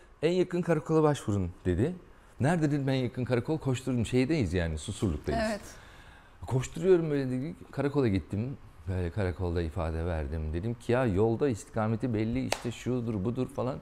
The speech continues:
Speaker 1: İşte dilekçe doldurdum, bilmem ne yaptım falan filan. Geçti, gitti. Orada kaldım böyle.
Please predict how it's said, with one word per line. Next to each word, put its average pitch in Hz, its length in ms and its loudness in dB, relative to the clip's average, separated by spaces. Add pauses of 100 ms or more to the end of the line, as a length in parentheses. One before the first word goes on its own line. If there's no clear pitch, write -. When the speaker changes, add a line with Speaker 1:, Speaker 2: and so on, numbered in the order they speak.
(500)
Speaker 1:
İşte 107 300 -6
dilekçe 123 420 0
doldurdum, 71 640 -6
bilmem 107 400 -4
ne 110 60 -4
yaptım 82 440 -6
falan 82 280 -4
filan. 123 260 -6 (260)
Geçti, 120 640 -4
gitti. 117 580 -6
Orada 120 300 -2
kaldım 107 480 0
böyle. 76 280 -4